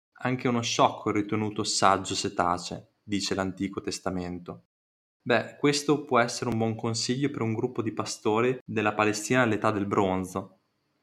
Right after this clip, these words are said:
Lì il conservatorismo sarebbe stato all'ordine del giorno,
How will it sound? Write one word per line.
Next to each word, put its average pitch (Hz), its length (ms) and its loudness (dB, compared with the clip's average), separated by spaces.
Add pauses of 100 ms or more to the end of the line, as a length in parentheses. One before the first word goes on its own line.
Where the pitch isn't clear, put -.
(280)
Lì 120 380 2
il 117 240 0
conservatorismo 104 1000 -2
sarebbe 113 340 0
stato 117 680 0
all'ordine 107 500 0
del 98 120 -6
giorno, 95 560 -2